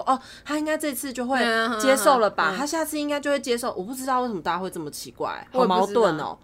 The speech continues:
Speaker 2: 所以我都不会给他们有那个下一次就有机会，我就全部都丢到垃圾桶。<laughs> 你开心了吧？
Speaker 1: 凶猛。
Speaker 2: 对啊，我，<clears throat> 因为我就觉得不能给他有那个感-，
Speaker 1: 感觉。
Speaker 2: 对，对，对，就是我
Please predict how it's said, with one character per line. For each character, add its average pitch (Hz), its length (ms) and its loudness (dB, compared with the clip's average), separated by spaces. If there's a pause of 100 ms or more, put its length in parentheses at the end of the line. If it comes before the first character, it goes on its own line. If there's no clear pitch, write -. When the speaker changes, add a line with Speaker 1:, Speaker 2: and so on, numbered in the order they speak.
Speaker 2:
所 392 120 4
以 392 40 4
我 240 180 2
都 269 220 4
不 262 100 -6
会 247 140 2
给 180 180 -12
他 208 160 -2
们 202 100 -4
有 175 120 -6
那 190 120 -6
个 190 120 -6
下 202 200 -2
一 185 60 -4
次 196 140 -10
就 185 100 -4
有 160 120 -4
机 165 200 -16
会， 180 100 -8
我 160 80 -6
就 190 120 -12
全 233 120 -8
部 202 80 -8
都 190 120 -6
丢 185 160 -6
到 170 80 -4
垃 170 120 -6
圾 - 40 -20 (120)
桶。 - 140 -14 (160)
<laughs> - 220 -14
你 185 80 -12
开 220 180 0
心 220 160 -4
了 202 100 -4
吧？ 170 260 -6 (200)
Speaker 1:
凶 226 360 8
猛。 208 320 -2 (400)
Speaker 2:
对 466 80 4 (160)
啊， 349 140 8
我， 320 160 2
<clears throat> 359 640 6
因 403 100 4
为 427 80 8
我 262 100 6
就 - 140 2
觉 208 180 0
得 190 80 2
不 247 200 -2
能 190 180 -4
给 - 160 -10
他 180 180 -6
有 175 140 -8
那 175 140 -10
个 156 100 -10 (560)
感-， 185 240 2
Speaker 1:
感 - 20 -2
觉。 170 520 0
Speaker 2:
对， 160 120 -4
对， 160 120 -12
对， - 100 -16
就 349 100 -4
是 381 120 2
我 302 200 2